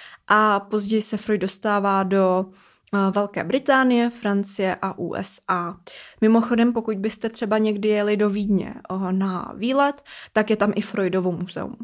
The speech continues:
Já jsem tam ještě nebyla, ale <laughs> chtěla bych se tam podívat. Mimochodem, do Vídně už se chystám taky asi dva roky,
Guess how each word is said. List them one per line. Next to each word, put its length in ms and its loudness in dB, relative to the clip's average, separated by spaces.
Já 80 -2
jsem 140 -2
tam 140 2
ještě 220 -4
nebyla, 300 2
ale 180 2
<laughs> 100 -6
chtěla 240 -4
bych 180 2
se 140 -4
tam 180 0
podívat. 460 -2
Mimochodem, 360 2
do 120 2
Vídně 260 -4
už 80 -10
se 120 -12
chystám 340 -8
taky 260 -8
asi 260 -8
dva 220 2
roky, 440 0